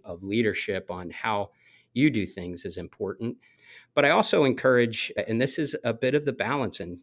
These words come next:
you know, as we've kind of grown and, and I've grown in my career,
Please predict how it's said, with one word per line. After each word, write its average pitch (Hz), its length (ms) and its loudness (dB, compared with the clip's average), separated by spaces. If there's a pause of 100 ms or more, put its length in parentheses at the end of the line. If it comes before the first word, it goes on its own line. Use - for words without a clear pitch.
you 113 100 -4
know, 104 180 -2
as 104 140 -4
we've 101 200 -6
kind 123 220 -2
of 92 100 -2 (320)
grown 117 500 0
and, 87 240 -8
and 98 100 -10
I've 101 160 -6
grown 117 260 -4
in 95 80 -6
my 110 200 -6
career, 117 560 0